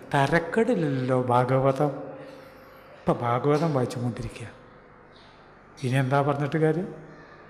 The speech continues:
കാര്യമില്ല അല്ല. ഇത് തുടക്കത്തിൽ ഈ റെയിൽവേ ടൈം ടേബിൾ കിട്ടിയിരുന്നെങ്കിലോ? ആലുവയിൽ നിന്ന് വാരാണസിക്ക് എളുപ്പവണ്ടി ഏത് ഉള്ളത്? അവിടെ ഇറങ്ങി,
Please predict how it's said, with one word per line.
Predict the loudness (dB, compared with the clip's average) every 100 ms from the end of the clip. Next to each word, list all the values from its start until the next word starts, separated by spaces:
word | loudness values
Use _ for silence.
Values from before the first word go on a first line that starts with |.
| -20 -20 -20 -10 -2
കാര്യമില്ല | 2 2 2 2
അല്ല. | 2 2 0 -4 -6 -12 -18 -18 -20 -20 -20 -20 -20 -20 -20 -20 -2
ഇത് | 2 4 2 0 2
തുടക്കത്തിൽ | 4 4 2 2 0 2 2 2 0 0
ഈ | 2
റെയിൽവേ | 4 2 4 2
ടൈം | 2 0 0
ടേബിൾ | 0 0 0
കിട്ടിയിരുന്നെങ്കിലോ? | -2 -4 -2 -2 -2 -2 -2 -2 -6 -10 -18 -20 -20 -20 -20 -20 -20 -20 -20 -20 -20 -20 -20 -20 -20 -20 -20 -20 -20 -6
ആലുവയിൽ | 2 4 6 6 6
നിന്ന് | 4
വാരാണസിക്ക് | 4 4 6 4 2 -2 0
എളുപ്പവണ്ടി | 2 4 4 4 4 2
ഏത് | 4 2 0 -6 -14 -12 -8
ഉള്ളത്? | -6 -6 -10 -16 -18 -20 -20 -20 -20 -20 -20 -20 -20 -20 -20 -20 -20 -20 -20 -20 -14 2
അവിടെ | 6 8
ഇറങ്ങി, | 6 4 2